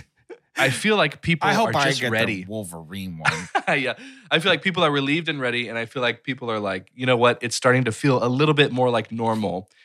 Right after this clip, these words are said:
Speaker 1: And
Speaker 2: It's
Speaker 1: they're making
Speaker 2: beginning
Speaker 1: up
Speaker 2: to
Speaker 1: for all
Speaker 2: feel
Speaker 1: the
Speaker 2: a
Speaker 1: time
Speaker 2: lot
Speaker 1: that they
Speaker 2: like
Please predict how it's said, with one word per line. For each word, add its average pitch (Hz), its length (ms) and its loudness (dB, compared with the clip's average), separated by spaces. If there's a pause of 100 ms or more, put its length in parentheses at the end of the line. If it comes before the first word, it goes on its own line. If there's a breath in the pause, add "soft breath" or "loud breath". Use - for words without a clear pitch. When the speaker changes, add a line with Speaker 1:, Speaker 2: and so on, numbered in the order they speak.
(320 soft breath)
Speaker 1:
And 123 160 0
Speaker 2:
It's 117 120 2
Speaker 1:
they're 113 80 -6
making 120 220 2
Speaker 2:
beginning 120 220 2
Speaker 1:
up 139 100 2
Speaker 2:
to 127 80 -2
Speaker 1:
for 135 140 2
all 123 200 4
Speaker 2:
feel 127 100 0
Speaker 1:
the 131 60 0
Speaker 2:
a 139 40 0
Speaker 1:
time 123 100 4
Speaker 2:
lot 131 100 0
Speaker 1:
that 127 120 -4
they 151 60 0
Speaker 2:
like 156 160 4